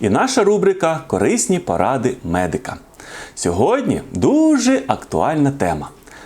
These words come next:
Всередині серпня на Дніпропетровщині в розпалі сезон цвітіння амброзії. І в багатьох людей можуть виникати сезонні алергічні реакції. Тож,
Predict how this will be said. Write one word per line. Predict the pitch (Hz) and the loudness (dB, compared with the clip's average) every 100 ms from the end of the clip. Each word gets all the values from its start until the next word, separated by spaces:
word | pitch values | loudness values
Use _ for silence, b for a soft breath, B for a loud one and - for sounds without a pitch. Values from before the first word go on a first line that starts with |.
| B | B
Всередині | - - 120 202 123 92 | -6 0 0 2 2 0
серпня | - - 196 285 - - B B B | 0 0 0 0 -2 -6 B B B
на | 104 107 | -2 0
Дніпропетровщині | 98 101 90 - - 131 247 - - 82 - B B - | 0 0 -2 -2 0 0 0 0 -2 -2 -6 B B -2
в | 208 | 0
розпалі | - 170 269 277 - 247 240 240 220 | 2 2 2 0 0 0 2 -2 -2
сезон | - - 98 - 107 220 254 | 0 2 2 2 2 2 2
цвітіння | 247 208 208 196 202 190 180 - | 2 0 0 2 4 4 2 0
амброзії. | - 131 127 107 127 113 104 80 82 76 B B B | 0 2 2 4 2 2 2 0 -2 -6 B B B
І | - 254 | 0 2
в | 277 | 2
багатьох | 254 226 214 254 302 | 2 0 2 2 2
людей | 170 135 151 247 262 | 2 2 2 2 0
можуть | 113 110 110 120 135 220 - | 2 2 2 0 0 0 0
виникати | 233 240 233 233 233 254 254 B B | 0 2 2 0 2 0 -2 B B
сезонні | - 107 80 104 139 214 - | -2 0 2 0 2 0 2
алергічні | 120 107 95 85 120 - 156 | 0 2 0 2 0 2 2
реакції. | 202 311 330 202 - - - | 2 2 2 0 -4 -4 0
Тож, | 113 120 175 254 - | 0 2 0 -2 -8